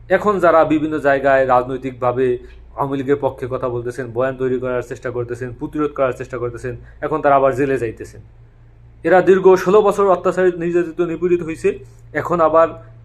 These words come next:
এই আওয়ামী লীগ পলায়নে তারা বিভিন্নভাবে আওয়ামী লীগের পক্ষে কথা বলে বিপদে পড়তেছে। আবার যদি কখনো আওয়ামী লীগ ফিরে আসে, আবার এরা ঠিকই আবার সেই,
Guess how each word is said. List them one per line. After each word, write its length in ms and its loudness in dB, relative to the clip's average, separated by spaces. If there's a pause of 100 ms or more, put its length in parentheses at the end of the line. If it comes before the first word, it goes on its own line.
(100)
এই 160 0
আওয়ামী 240 2
লীগ 180 0
পলায়নে 400 4
তারা 220 2
বিভিন্নভাবে 580 -2
আওয়ামী 200 -2
লীগের 160 -2
পক্ষে 260 -6
কথা 200 -2
বলে 180 2
বিপদে 300 -2
পড়তেছে। 460 -4 (320)
আবার 280 4
যদি 180 2
কখনো 260 -2
আওয়ামী 200 0
লীগ 160 -4
ফিরে 200 -2
আসে, 180 2
আবার 180 4
এরা 520 2
ঠিকই 260 -2
আবার 200 0 (380)
সেই, 320 -2